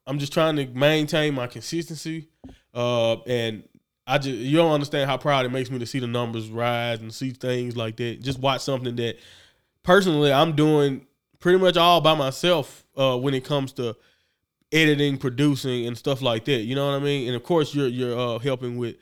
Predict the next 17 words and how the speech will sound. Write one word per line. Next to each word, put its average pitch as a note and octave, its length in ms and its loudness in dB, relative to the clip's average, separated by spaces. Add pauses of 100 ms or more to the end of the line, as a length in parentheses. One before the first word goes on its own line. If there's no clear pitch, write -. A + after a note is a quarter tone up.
(440)
uh, A#2+ 200 -2
being B2+ 320 -4
my A2 120 -4
co-host C#3 640 0
and A#2+ 100 -4
all B2 240 0
that B2 160 -2
type B2 220 -4
of A#2 80 -16
stuff. A#2+ 300 -6
So A2 240 -8
of A2+ 120 -12
course, C3 300 -6
we're, D3 280 2
we're D#3+ 180 4
pretty F#3 240 2
much E3 240 -2